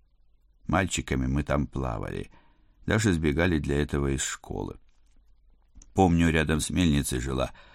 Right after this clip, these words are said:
старая сумасшедшая русалка и всё время нас прогоняла, страшно ругаясь и швыряя в нас раками, которых мы потом варили на обед прямо на берегу.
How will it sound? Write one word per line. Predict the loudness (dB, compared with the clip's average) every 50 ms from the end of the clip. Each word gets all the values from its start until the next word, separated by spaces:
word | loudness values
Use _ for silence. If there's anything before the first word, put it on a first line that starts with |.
| -20 -18
старая | -16 -16 -10 -4 -2 0 2 2 2 2 0
сумасшедшая | 0 -2 -2 -2 -2 -2 -2 -2 -2 -2 -4 -4 -4 -4 -4
русалка | -4 -4 -4 -4 -6 -6 -8 -8 -12 -12 -14 -14 -14 -16 -20 -20 -20 -20 -12 -8
и | -6 -6
всё | -2 0 2 4
время | 4 4 4 4 4 4
нас | 2 2 0 -2 -4
прогоняла, | -6 -6 -4 -4 -2 -2 0 0 0 0 -2 -4 -4 -6
страшно | -8 -8 -6 -4 -4 -4 -4 -4 -4 -4
ругаясь | -4 -4 -4 -4 -2 -2 -2 -2 -2 -4
и | -8
швыряя | -8 -6 -6 -4 -2 -2 -2 -2 -2
в | -2
нас | -4 -4 -4 -6 -6 -6
раками, | -2 -2 -2 -2 -4 -8 -8 -8 -8 -8 -12 -14 -20 -20 -20 -14
которых | -12 -8 -4 -4 -4 -2 -2 -2
мы | -2 -2
потом | -2 -4 -4 -2 -4 -2 -2
варили | -2 -2 -2 -2 -2 -2 -2
на | -2 -2 -2 -2
обед | -2 -2 -2 -2 -4 -4
прямо | -6 -6 -4 -2 -2 -4
на | -4 -4
берегу. | -4 -4 -4 -6 -6 -6 -8 -12 -14